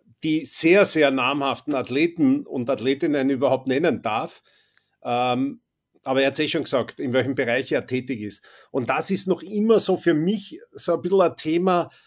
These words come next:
ah, puh, ja, da wird im mentalen Bereich gearbeitet. Nein, das ist ein Training wie jedes andere. So wie ich meine Vorhand trainiere,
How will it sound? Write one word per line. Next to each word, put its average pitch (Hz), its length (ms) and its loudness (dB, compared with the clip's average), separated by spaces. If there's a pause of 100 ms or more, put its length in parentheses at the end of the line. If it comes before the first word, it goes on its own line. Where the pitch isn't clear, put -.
(180)
ah, 175 560 -8
puh, 190 460 -6
ja, 165 340 -6
da 160 160 0
wird 170 180 2
im 165 100 2
mentalen 156 480 -4
Bereich 147 400 -4
gearbeitet. 135 580 -4
Nein, 147 200 -4
das 139 160 -6
ist 160 140 -6
ein 180 120 -2
Training 175 460 0
wie 190 280 -8
jedes 175 480 2
andere. 147 360 -2
So 160 200 -6
wie 175 60 4
ich 175 60 4
meine 175 160 2
Vorhand 170 460 -2
trainiere, 170 500 0